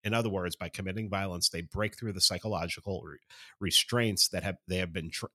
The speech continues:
that have been trained into them. Because they are over-socialized, these restraints have become more confining for them than for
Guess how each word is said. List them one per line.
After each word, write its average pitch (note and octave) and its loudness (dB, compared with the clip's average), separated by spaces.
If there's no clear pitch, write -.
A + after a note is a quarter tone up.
that G2+ 6
have G2+ 2
been G2 0
trained G2+ 0
into G2+ 2
them. - -10
Because D#3 8
they D3+ 6
are A#2+ 6
over-socialized, G2+ 2
these G2+ -4
restraints G2+ -2
have F2 -2
become F#2+ -4
more F2+ -4
confining F#2+ -6
for - -8
them E2+ 0
than G2 0
for - -4